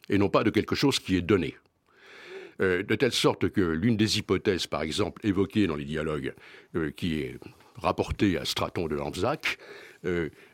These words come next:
implique cette idée qu'il y aurait comme une nécessité aveugle, euh, qui, euh, peu à peu,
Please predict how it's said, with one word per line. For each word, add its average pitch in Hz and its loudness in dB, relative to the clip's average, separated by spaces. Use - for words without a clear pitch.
implique 127 -2
cette - -2
idée 143 2
qu'il 110 -4
y 107 4
aurait 127 4
comme 104 0
une 95 4
nécessité - 2
aveugle, 101 0
euh, 101 0
qui, 127 -2
euh, 92 0
peu 135 4
à 123 2
peu, 117 2